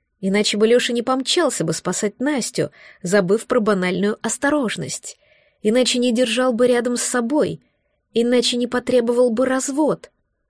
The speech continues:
Он испугал меня, и я разозлилась. Лютый целиком и полностью заслужил ту боль, что исказило его лицо, когда он кончил мне в руку. Как бы ни относился муж к Волковой,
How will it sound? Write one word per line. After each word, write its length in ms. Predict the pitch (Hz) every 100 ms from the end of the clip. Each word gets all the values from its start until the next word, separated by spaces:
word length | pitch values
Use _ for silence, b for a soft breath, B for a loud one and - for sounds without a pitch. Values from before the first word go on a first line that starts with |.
| _ _ _ _ _ _ -
Он 200 | 240 240
испугал 480 | - 277 262 302
меня, 300 | 185 180 170 - _ _
и 80 | 214
я 200 | 214 240
разозлилась. 960 | 233 240 247 220 165 - - - - _ _ b b b b
Лютый 320 | 214 277 277
целиком 440 | - 254 254 262
и 60 | 262
полностью 480 | 220 226 254 - 262
заслужил 500 | 240 - 226 226 226
ту 200 | - 220
боль, 280 | 170 208 247
что 180 | -
исказило 420 | 190 - 202 214 214
его 180 | 196
лицо, 360 | 208 196 - 262
когда 280 | 247 202 208
он 120 | 196
кончил 400 | 214 226 - 220
мне 180 | 208 220
в 60 |
руку. 480 | 226 180 - - 139 - _ _ _ _ _ _ _ _
Как 220 | - 254 254
бы 100 | 285
ни 80 |
относился 640 | 285 285 302 - 269 202 202
муж 240 | 190 180
к 100 | -
Волковой, 720 | 196 285 311 185 - - -